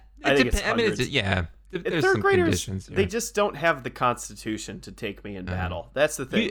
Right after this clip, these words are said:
Speaker 2: You,
Speaker 1: You give 'em one swift kick, they're done. They'll be like, "Eh," and run away. You know, you don't have to keep hitting 'em. So
Speaker 2: if you
Speaker 1: basically,
Speaker 2: tell me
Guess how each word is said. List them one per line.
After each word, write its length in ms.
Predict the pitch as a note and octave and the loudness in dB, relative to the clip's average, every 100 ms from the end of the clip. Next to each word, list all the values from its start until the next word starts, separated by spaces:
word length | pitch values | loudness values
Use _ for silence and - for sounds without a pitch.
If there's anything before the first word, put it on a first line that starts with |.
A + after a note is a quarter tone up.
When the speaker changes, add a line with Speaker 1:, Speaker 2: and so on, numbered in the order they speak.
| - | -6
Speaker 2:
You, 60 | C3 | -6
Speaker 1:
You 80 | D3+ | -2
give 180 | G#3+ E3 | 0 0
'em 100 | B2+ | 2
one 200 | C#3 D3+ | 2 0
swift 320 | - C#3 - | -2 -2 -2
kick, 280 | C3+ B2+ - | -4 -4 -4
they're 120 | C3 | -6
done. 480 | A2+ G2+ G2 G2 F#2+ | -4 -4 -4 -4 -10
They'll 100 | - | -8
be 80 | C3+ | -2
like, 140 | C3+ - | -2 0
"Eh," 320 | - B3 A#3 - | -2 0 0 0
and 100 | B2 | 0
run 140 | B2 A#2 | 2 2
away. 300 | G#2 G2 - - - - - - - | 0 -4 -8 -20 -20 -20 -20 -18 -6
You 80 | |
know, 160 | C#3+ G#2+ | -4 -4
you 100 | C3 | 0
don't 100 | G#3+ | 2
have 100 | F3 | 2
to 60 | A#2+ | 0
keep 280 | - A#2+ | -6 -6
hitting 240 | A2+ B2 F#2+ | -2 -4 -4
'em. 180 | G2+ G#2 - - - | -10 -14 -18 -20 -18
So 200 | - F3 | 0 2
Speaker 2:
if 80 | D3 | 2
you 40 | |
Speaker 1:
basically, 340 | D#3+ F3+ E4+ A#2+ | 2 2 0 2
Speaker 2:
tell 220 | F#4 C4 | 2 4
me 600 | G3 D#3+ A#2 G#2 F#2+ F#2 | 4 4 2 2 0 -4